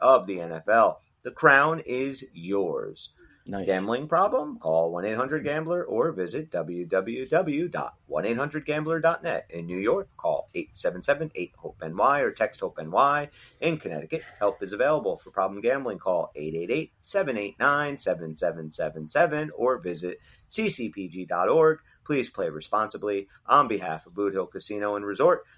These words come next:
Speaker 1: licensee partner Golden Nugget, Lake Charles, Louisiana. Twenty-one plus, age varies by jurisdiction. Void in Ontario.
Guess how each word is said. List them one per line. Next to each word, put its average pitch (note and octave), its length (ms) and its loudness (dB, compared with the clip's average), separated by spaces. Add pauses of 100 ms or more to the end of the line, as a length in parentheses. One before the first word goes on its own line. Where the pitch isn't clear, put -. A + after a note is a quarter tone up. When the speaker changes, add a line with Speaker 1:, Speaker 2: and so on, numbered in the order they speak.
(120)
Speaker 1:
licensee B2 480 6
partner F2+ 400 -2
Golden G2+ 460 2
Nugget, F2 300 -8
Lake B2+ 280 0
Charles, F2 440 -2
Louisiana. F2+ 680 -4
Twenty-one D#3+ 420 0
plus, - 340 -6 (120)
age G#2+ 360 -6
varies F#2 340 -2
by E2+ 240 -2
jurisdiction. F#2 680 -4 (320)
Void F2 260 -2
in E2+ 100 -6
Ontario. G#2+ 640 4